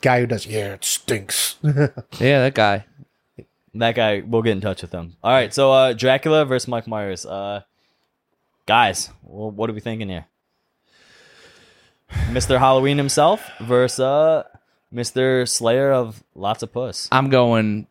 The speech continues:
Speaker 2: with Michael Myers in this
Speaker 1: I'm
Speaker 2: one.
Speaker 1: also going with Mike.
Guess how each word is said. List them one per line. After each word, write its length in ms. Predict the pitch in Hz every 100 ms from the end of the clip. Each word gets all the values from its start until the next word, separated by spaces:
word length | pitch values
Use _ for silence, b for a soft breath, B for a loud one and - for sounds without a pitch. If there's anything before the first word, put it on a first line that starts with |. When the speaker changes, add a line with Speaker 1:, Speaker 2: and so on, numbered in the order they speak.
| -
Speaker 2:
with 420 | 110 104 - - _
Michael 320 | - 107 98
Myers 380 | 104 76 85 104
in 100 | 107
this 160 | 104 -
Speaker 1:
I'm 80 | 139
Speaker 2:
one. 80 | 135
Speaker 1:
also 240 | 135 120
going 260 | 107 110 107
with 140 | 107
Mike. 380 | 110 113 110 -